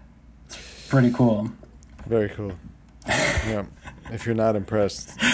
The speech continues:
Speaker 1: I
Speaker 2: have never tried to do a s-, a, a, a mile
Speaker 1: Did you like
Speaker 2: like
Speaker 1: that?
Speaker 2: that.
Speaker 1: I'm gonna, I'm gonna just, in, throughout these weekly rundowns, I'm just gonna drop this. I'm just gonna just, like, "Hey, just a reminder,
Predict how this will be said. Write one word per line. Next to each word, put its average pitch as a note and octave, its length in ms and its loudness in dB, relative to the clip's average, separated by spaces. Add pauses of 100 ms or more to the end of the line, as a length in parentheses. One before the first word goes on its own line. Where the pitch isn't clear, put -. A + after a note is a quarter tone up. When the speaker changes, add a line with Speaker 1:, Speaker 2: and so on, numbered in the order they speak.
Speaker 1:
I D#3 120 8
Speaker 2:
have G2 200 -2
never G#2+ 220 0
tried A#2+ 400 6
to A2 100 -2
do A2 160 2
a G#2 40 4
s-, - 200 -4 (220)
a, - 20 -8 (640)
a, - 60 -12
a - 20 -6
mile G2+ 460 0 (920)
Speaker 1:
Did D3+ 200 8
you G#3 120 10
like C3 180 10
Speaker 2:
like G#2+ 100 4
Speaker 1:
that? A2 340 6
Speaker 2:
that. - 40 0
Speaker 1:
I'm D#3 180 10
gonna, G3+ 480 6
I'm C#3+ 160 8
gonna F3+ 180 8 (140)
just, C#3 240 4 (320)
in, C3+ 180 6
throughout D3 760 6
these C#3 180 8
weekly C#3+ 260 8
rundowns, A#2 460 8
I'm A2+ 80 6
just B2 160 2
gonna B2 180 6
drop G#2+ 380 2
this. - 280 -8
I'm B2 120 4
just B2 160 6
gonna B2+ 180 8
just, A2+ 220 4
like, G#2+ 180 4
"Hey, C#3+ 200 8
just B2+ 220 6
a C3 40 8
reminder, B2+ 840 8